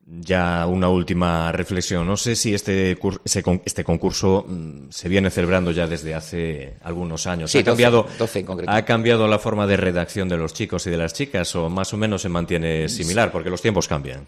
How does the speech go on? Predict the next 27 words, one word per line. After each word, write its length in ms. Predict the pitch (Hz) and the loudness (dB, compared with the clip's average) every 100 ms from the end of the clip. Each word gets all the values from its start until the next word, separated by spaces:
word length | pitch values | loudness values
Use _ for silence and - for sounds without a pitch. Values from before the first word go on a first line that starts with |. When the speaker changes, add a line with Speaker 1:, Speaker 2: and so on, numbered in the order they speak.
| _ | _
Speaker 2:
Claro, 260 | - 123 101 | -2 0 0
se 120 | 113 | -4
mantiene. 440 | 104 104 127 107 98 | -6 -2 0 0 -2
Lo 100 | 92 | -4
que 80 | |
sí 160 | 98 104 | -6 -6
cambia, 420 | - 107 113 - - | -6 -2 -2 -2 -6
evidentemente, 840 | 90 98 98 101 107 117 143 - | -10 -8 -8 -8 -4 -4 -6 -10
Speaker 1:
El 180 | 101 101 | -12 -8
Speaker 2:
es, 80 | 78 | -6
Speaker 1:
tema 120 | 104 | -6
Speaker 2:
eh, 40 | |
Speaker 1:
antiguo. 40 | 98 | -6
Speaker 2:
dependiendo 420 | 90 87 98 101 | -6 -8 -4 -2
la 220 | 101 101 | -2 -2
temática, 760 | 104 101 113 113 107 117 92 78 | -4 -4 -4 -4 -4 -6 -6 -8
Speaker 1:
Ajá. 240 | 85 104 _ _ _ | -10 -14 _ _ _
Speaker 2:
pues, 320 | 92 92 92 | -6 -6 -6
eh, 140 | 87 85 | -8 -8
sí 140 | 95 | -8
que 180 | 101 95 | -6 -8
es 100 | 92 | -6
cierto 300 | 104 92 107 | -8 -6 -6
que, 540 | 101 87 85 82 82 - | -4 -4 -4 -8 -12 -10
que 100 | 90 | -8
varía, 340 | 80 95 82 | -6 -6 -8
¿no? 140 | - | -10